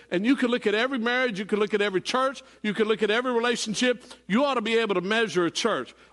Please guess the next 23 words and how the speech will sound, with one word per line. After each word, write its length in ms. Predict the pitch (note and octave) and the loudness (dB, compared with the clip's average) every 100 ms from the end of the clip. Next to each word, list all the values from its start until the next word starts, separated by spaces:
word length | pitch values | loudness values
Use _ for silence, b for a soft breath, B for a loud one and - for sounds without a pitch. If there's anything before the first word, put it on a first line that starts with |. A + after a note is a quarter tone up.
| - | -2
Are 180 | F3 F3+ | -2 0
these 300 | G#3 D4+ G#3+ | 2 2 2
people, 640 | - B3 F#3 G#3+ A#3 - B _ | 0 0 0 0 -2 -6 B _
holy, 480 | - B3+ C4+ C#4 C4 | 0 2 2 0 -2
pious, 540 | - B3 B3 B3 - | 0 0 0 -2 -4
and 100 | G3 | -2
religious, 640 | G3+ A3 C4+ F3+ G#3 - B B G3+ | 0 0 0 0 -2 -2 B B -2
are 240 | G#3 G#3 | 0 0
these 260 | A3+ D4 - | 2 0 0
people 460 | A#3 A3 A3 A3+ - b - | -2 -2 0 -2 -4 b -4
partakers 640 | A#3 G#3+ A#3 G#3+ G3+ E3+ | -2 0 -2 0 -2 0
of 140 | F3 D3 | -2 0
grace? 560 | D#3+ A#2 F#2 - - _ _ _ _ _ _ _ _ _ _ _ _ _ _ | -2 -2 -10 -18 -20 _ _ _ _ _ _ _ _ _ _ _ _ _ _
It's 120 | C3+ | -8
pretty 240 | - A#3+ B3+ | -2 0 2
easy 340 | C4 G#3 B3 | 2 2 0
to 100 | A3+ | 0
see. 500 | - B3+ A3 A2 D#2+ _ _ _ _ _ _ _ _ _ _ _ _ _ _ _ _ _ _ _ _ _ _ | 0 0 -2 -4 -12 _ _ _ _ _ _ _ _ _ _ _ _ _ _ _ _ _ _ _ _ _ _
So 240 | - G#3+ G3 | -4 0 2
that 180 | C#4 D#4 | 0 0
was 120 | C#4 | -2
step 340 | - A#3 A3 | 0 -2 0
one. 540 | B3+ C4+ A3+ G3+ G3+ | 0 0 0 -2 -4